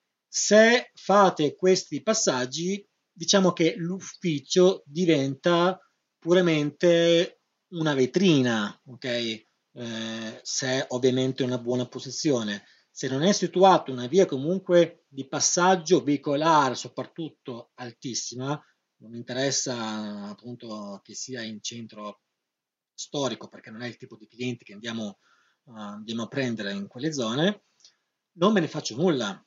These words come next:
ok? Quindi il consiglio che do sempre, quando è possibile, perché non sempre è possibile, è iniziare con un passo alla volta. Quindi,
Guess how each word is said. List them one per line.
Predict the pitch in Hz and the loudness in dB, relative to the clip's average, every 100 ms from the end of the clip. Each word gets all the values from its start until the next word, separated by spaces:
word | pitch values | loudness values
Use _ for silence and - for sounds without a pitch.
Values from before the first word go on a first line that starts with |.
| _ - | _ -14
ok? | - 120 101 - | -8 -8 -8 -4
Quindi | 190 127 98 _ _ _ _ _ _ _ _ | -2 -2 -6 _ _ _ _ _ _ _ _
il | 165 156 | -20 -8
consiglio | 180 170 - 226 202 156 | -4 -2 0 0 2 0
che | - | 2
do | 175 185 190 - | 2 4 2 -4
sempre, | - 180 160 180 208 226 - _ _ _ _ | 0 0 0 2 2 2 -2 _ _ _ _
quando | 165 185 151 123 120 | 6 6 6 2 0
è | |
possibile, | 117 131 - 135 113 135 170 196 | 0 -4 -4 -4 -4 4 6 4
perché | - 110 | 0 -16
non | 110 120 | -12 -8
sempre | - 131 104 | -6 -6 -8
è | |
possibile, | - 147 - 123 147 170 202 _ | -12 -14 -12 -8 -2 -2 -2 _
è | - 185 180 - | -4 -2 -2 -2
iniziare | 175 202 - 151 143 156 | 0 0 2 0 2 0
con | 160 156 | 0 0
un | 170 | 0
passo | 147 120 117 139 | -2 -6 -4 -2
alla | 123 | 0
volta. | 123 120 117 - 127 123 - | 2 0 0 -4 -6 -6 -6
Quindi, | 180 143 120 104 | -2 -2 -2 -8